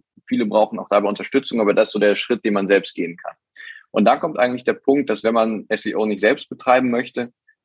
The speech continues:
ähm, dass man jemanden wie zum Beispiel mich, also einen Suchmaschinenoptimierer, ins Boot holt und sagt, „Pass auf,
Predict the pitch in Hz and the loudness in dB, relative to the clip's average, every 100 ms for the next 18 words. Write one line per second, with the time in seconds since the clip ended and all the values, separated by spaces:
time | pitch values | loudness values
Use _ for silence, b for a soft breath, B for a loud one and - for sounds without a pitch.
0 | - 98 101 95 104 107 - 104 101 107 | 0 2 2 -2 2 2 2 -2 0 2
1 | 104 98 _ 127 135 120 113 107 107 117 | 0 -2 _ 0 2 4 2 2 0 0
2 | 110 101 98 120 113 107 104 101 104 107 | -2 -2 -2 -2 -2 -2 -4 -4 0 4
3 | 101 87 - 123 147 - 143 110 104 104 | 4 2 -2 0 2 4 2 4 2 2
4 | - 95 113 | 0 0 2